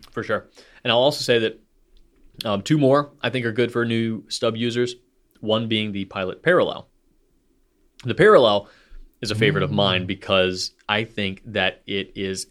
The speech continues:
Speaker 1: a great training vehicle.
Speaker 2: Hmm.
Speaker 1: Because as you know, Brian, you know, anybody who has written with the Pilot Parallel knows that if you, if you rotate your hand in any way,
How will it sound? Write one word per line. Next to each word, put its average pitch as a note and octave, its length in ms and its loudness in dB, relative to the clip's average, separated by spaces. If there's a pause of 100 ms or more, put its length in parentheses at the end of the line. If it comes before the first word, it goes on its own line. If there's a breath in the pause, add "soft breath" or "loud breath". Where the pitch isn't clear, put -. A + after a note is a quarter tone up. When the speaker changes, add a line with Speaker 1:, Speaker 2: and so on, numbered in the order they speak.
Speaker 1:
a F#2 300 -10
great B2+ 600 0 (300)
training G2 560 -4
vehicle. F2 480 -8 (180 loud breath)
Speaker 2:
Hmm. A2 120 -6 (340 loud breath)
Speaker 1:
Because F#2 640 0 (120)
as F#2 440 -4
you F#2+ 260 -6
know, G2 140 -2
Brian, F#2 480 -6
you F#2+ 80 -8
know, F2+ 120 -10 (120)
anybody G#2+ 400 -2
who G2+ 100 -2
has F#2 160 -6
written G2+ 260 -6
with F2+ 120 -6
the F#2 60 -20
Pilot F2+ 280 -4
Parallel F#2 440 -2
knows F#2 380 -4
that F2 200 -4 (320 soft breath)
if G2 160 -8
you, C3 360 0
if G#2+ 140 -8
you C3+ 100 -2
rotate B2 680 -2
your F#2+ 420 -4 (220)
hand F2+ 420 -6 (840)
in G#2 120 -2
any A#2 160 0
way, G2+ 420 0